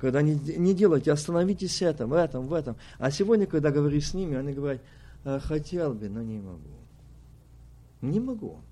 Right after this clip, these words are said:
Поверить не могу. Молиться не могу. Вот только стою молиться, говорит, как кто-то мой язык, говорит, сковывает, говорит, всё. Нет слов. Не могу произнести слово.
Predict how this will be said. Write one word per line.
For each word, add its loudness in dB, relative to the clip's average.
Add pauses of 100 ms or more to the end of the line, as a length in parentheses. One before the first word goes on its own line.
(200)
Поверить 0
не -12
могу. -14 (420)
Молиться 4
не -6
могу. -10 (880)
Вот 10
только 4
стою 8
молиться, 4
говорит, -4 (240)
как 0
кто-то 0
мой 0
язык, 2
говорит, -2
сковывает, -2
говорит, -6
всё. -4 (760)
Нет -6
слов. -10 (720)
Не -6
могу -2
произнести -12
слово. -16